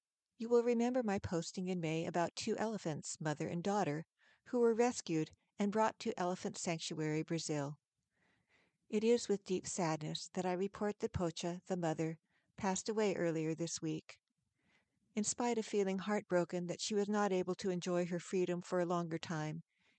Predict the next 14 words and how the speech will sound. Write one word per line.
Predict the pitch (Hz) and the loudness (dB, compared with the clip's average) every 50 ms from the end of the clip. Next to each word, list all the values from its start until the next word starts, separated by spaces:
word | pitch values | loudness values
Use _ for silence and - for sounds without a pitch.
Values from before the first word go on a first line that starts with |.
| _ _ | _ _
it | 196 185 | -2 0
is | 202 190 - - | 0 0 -2 -2
good | - 254 254 214 | 0 2 2 2
to | - - 202 | 2 -2 -2
know | 160 151 151 151 151 | 0 0 2 0 0
that | 156 170 - | 0 -2 -2
her | 190 190 | -2 -2
last | 175 175 165 165 170 - - | 0 0 0 0 -2 -4 -6
five | - - 180 175 180 165 | -4 0 0 2 0 0
months | 165 165 156 151 - - - 180 | 0 -2 -4 -4 -4 -6 -6 -6
were | 175 | -6
filled | - - - 165 156 160 - | -6 -4 -2 -2 -2 -2 -4
with | - 165 - - | -6 -8 -8 -4
joy, | - 190 180 165 156 156 160 165 | -2 0 2 2 2 0 -2 -4